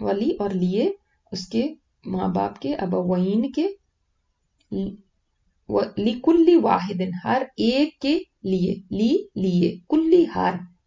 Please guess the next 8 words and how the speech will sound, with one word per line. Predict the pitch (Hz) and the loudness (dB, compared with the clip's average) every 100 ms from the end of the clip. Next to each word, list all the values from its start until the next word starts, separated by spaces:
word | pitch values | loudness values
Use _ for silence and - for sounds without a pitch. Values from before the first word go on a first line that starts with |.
| _ 214 | _ -2
वाहिदिन, | 104 - 247 311 - 185 | -2 -2 -4 -2 0 0
एक | 185 185 | 0 -2
के, | - 190 208 | -6 -6 0
मिनहुमा, | 247 294 226 220 320 254 220 - | 2 2 4 4 4 2 -2 -2
उन | 214 202 | 0 2
दोनों | 170 202 190 247 | 2 2 4 4
में | 302 233 | 4 2
से, | 220 196 | -2 -8